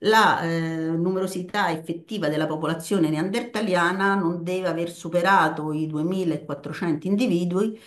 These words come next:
a fronte degli oltre diecimila riproduttori della nostra specie.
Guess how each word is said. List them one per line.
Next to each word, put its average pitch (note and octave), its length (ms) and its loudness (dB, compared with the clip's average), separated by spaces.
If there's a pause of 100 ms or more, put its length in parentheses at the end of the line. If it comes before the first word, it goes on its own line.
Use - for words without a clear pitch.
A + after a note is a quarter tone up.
(140)
a - 220 2
fronte G3 580 4
degli F3 280 2
oltre E3 480 4
diecimila D#3 1080 -2
riproduttori E3+ 920 2
della D#3+ 240 -2
nostra D3 320 -4
specie. - 560 -8